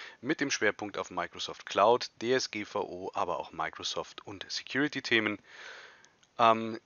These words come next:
wer mehr über mich erfahren möchte, der kann gerne mal einen Blick auf Xing oder LinkedIn werfen. Dort sind meine Profile zu finden. Ansonsten in Stichpunkten: zwanzig Jahre in der Branche, sechzehn Jahre in leitender Funktion, dreizehn Jahre selbstständig.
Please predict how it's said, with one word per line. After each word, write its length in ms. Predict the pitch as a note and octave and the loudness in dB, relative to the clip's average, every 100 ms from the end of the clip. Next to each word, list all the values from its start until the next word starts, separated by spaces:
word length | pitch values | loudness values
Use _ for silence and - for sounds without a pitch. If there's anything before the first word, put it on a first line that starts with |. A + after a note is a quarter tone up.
| G2+ F2+ | -16 0
wer 460 | A#2+ D3+ F#3 F3+ - - | 6 10 10 8 0 -12
mehr 500 | A2 A2 D3 F3+ - | -6 0 6 6 6
über 220 | C#3 B2 | 0 -2
mich 320 | G#2+ F3 - - | 0 -2 -4 -2
erfahren 540 | C3 - C3 A#2 A2+ | 0 8 8 8 2
möchte, 560 | A2+ - A#2+ A#2 A#2 A2 - | 0 0 2 2 4 0 0
der 320 | C3+ D#3+ D3+ | 4 6 4
kann 320 | - B2 B2 | 4 2 2
gerne 240 | A2 G#2+ | 2 2
mal 260 | G#2 G2+ G2 | 4 0 0
einen 240 | F#2+ F#2 | -2 -8
Blick 220 | F2+ G2 - | -10 -10 -4
auf 240 | F#2 - | -6 -2
Xing 280 | - A#2+ G#2 | 0 0 -2
oder 140 | F2+ | -4
LinkedIn 420 | F#2+ D3+ - A2+ | -2 -2 -4 -4
werfen. 540 | G#2 G2 - G2 G2+ F2 | 2 0 0 -10 -10 -4
Dort 260 | G#2+ A#2 - _ | 0 0 0 _
sind 400 | - G#2+ A#2+ E3 | -18 -6 -4 -4
meine 260 | C3 B2 A#2+ | 2 4 4
Profile 380 | - - A2 F#2+ | -4 -10 -10 -8
zu 140 | - | -8
finden. 440 | - D3+ - D3 C#3+ - - - - - | 0 0 2 -4 -4 -12 -16 -16 -16 -2
Ansonsten 680 | A#2 A#2 C3+ - - C3+ | 2 6 6 4 -2 -4
in 200 | C3+ E3 | 0 2
Stichpunkten: 840 | E3+ D3+ - - C#3 - C3 B2+ A#2 | 2 2 -2 2 2 0 -4 -4 -4
zwanzig 380 | - C3 C3 - | 2 2 2 4
Jahre 240 | A#2+ G#2+ | 4 4
in 80 | G#2+ | -2
der 80 | G2 | -4
Branche, 500 | - A#2 A2+ A2 - | 2 2 4 -2 -2
sechzehn 400 | G2+ - - F2 | -6 -4 -8 -8
Jahre 400 | E2 D#2 D#2+ D#2 _ _ _ - | -8 -8 -10 -14 _ _ _ -16
in 140 | F2+ | -8
leitender 400 | F2 E2+ - F2+ | -4 -4 -6 -12
Funktion, 600 | - F2+ - A#2+ C3 C3+ | -10 -8 -2 2 2 0
dreizehn 440 | - F#2+ - F#2+ | 0 0 0 -8
Jahre 200 | E2 D2+ | -8 -10
selbstständig. 640 | D#2+ F#2 - F#2 F2+ F2+ - | -2 -2 0 -2 -2 -6 -8